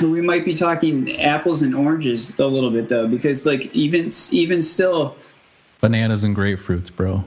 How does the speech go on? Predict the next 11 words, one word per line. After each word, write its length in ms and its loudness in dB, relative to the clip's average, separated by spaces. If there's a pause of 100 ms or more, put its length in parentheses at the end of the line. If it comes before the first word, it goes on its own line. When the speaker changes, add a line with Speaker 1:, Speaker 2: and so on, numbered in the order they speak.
(100)
Speaker 2:
Come 160 -2
on. 60 0
Speaker 1:
<laughs> 20 -2
Yeah. 400 -2 (580)
Like, 400 2
even, 440 0 (100)
even 300 2
so, 240 2
you're 200 2
still, 680 0
uh, 500 2